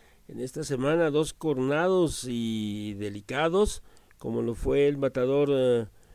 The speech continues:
Morante de la Puebla, y en estos días el matador Andrés Roca Rey,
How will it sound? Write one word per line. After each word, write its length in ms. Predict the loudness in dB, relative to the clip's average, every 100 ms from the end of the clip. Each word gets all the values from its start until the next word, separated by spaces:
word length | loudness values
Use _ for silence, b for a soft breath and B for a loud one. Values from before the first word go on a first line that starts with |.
| b -10
Morante 680 | -4 0 0 2 0 0
de 80 | -2
la 140 | -2 -2
Puebla, 540 | 4 4 6 4 4
y 200 | 2 0
en 120 | 0
estos 340 | 0 0 -2 0
días 420 | 0 2 0 0
el 80 | 0
matador 460 | 0 0 0 0
Andrés 400 | 0 0 0 -2
Roca 260 | -2 -2 -2
Rey, 460 | 0 2 2 -2